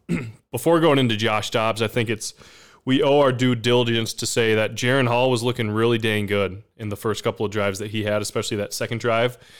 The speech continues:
marching the team all the way down the field, looking really comfortable in his first actual meaningful minutes in the N F L. Um, obviously, it's a bummer with the concussion and the way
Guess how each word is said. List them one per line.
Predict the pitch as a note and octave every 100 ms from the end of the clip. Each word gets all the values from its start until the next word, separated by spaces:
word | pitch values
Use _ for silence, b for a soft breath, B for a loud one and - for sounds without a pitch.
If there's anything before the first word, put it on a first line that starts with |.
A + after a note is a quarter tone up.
| B
marching | A2+ A2+ B2+ A2+
the |
team | G#2 A2+
all | G#2+ G#2+
the | G#2+
way | G#2+ G#2+
down | G#2 G#2+
the | G#2+
field, | - G#2 G2+ G2+ G#2+
looking | A2 G#2+ G2
really | G#2+ A#2+ A2+
comfortable | A#2 G#2+ A2+ G2 G2 F#2+ B B B
in | -
his | A2 -
first | A2+ G#2+ -
actual | A#2+ G#2+ - A2 G2+ G2 -
meaningful | G#2+ A2+ A2 G#2 G#2
minutes | G2+ G#2+ G2 - -
in | - A2
the | G2+ -
N | A#2 G#2
F | G2
L. | G#2 G#2+ C3+ b b b b A2+
Um, | G2+ F#2+ F#2 G2 B2
obviously, | G#2+ G#2 - G#2 G2 G2+ _ _ _ _
it's | -
a | A#2
bummer | A#2 A#2+ A#2
with | A2 -
the |
concussion | G#2+ G#2+ A#2 G#2 -
and | G#2 G2+
the |
way | G#2 G#2 G2+